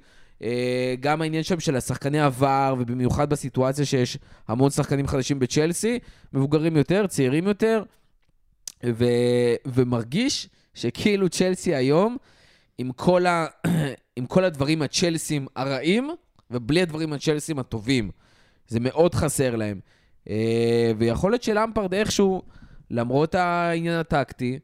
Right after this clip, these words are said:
אה, שמאוד בעייתי אצלו, והוא לא מספיק טוב, יכול להיות שזה מה שהוא צריך להביא לידי ביטוי,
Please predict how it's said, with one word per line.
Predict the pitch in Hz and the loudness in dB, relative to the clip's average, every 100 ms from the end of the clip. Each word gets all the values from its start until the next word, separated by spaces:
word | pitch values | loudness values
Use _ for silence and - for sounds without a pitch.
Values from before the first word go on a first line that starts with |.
| - _ _ _ - | -18 _ _ _ -6
אה, | 110 110 - - | -4 -4 -6 -8
שמאוד | - - 131 131 170 147 | -6 -4 -2 2 2 2
בעייתי | 127 117 - 120 | -2 -2 -4 -4
אצלו, | - 117 | -2 0
והוא | 123 | 0
לא | 147 | 0
מספיק | 151 - 131 - | -2 -6 -8 -4
טוב, | 117 117 143 _ _ _ - | -4 -4 -8 _ _ _ -10
יכול | - - 185 | -6 2 4
להיות | 240 | 2
שזה | 190 180 | 0 -2
מה | 202 | -2
שהוא | 208 | -2
צריך | 175 175 | -2 -2
להביא | 170 143 139 | -2 0 0
לידי | 131 117 | 0 -2
ביטוי, | 120 135 160 | -2 0 0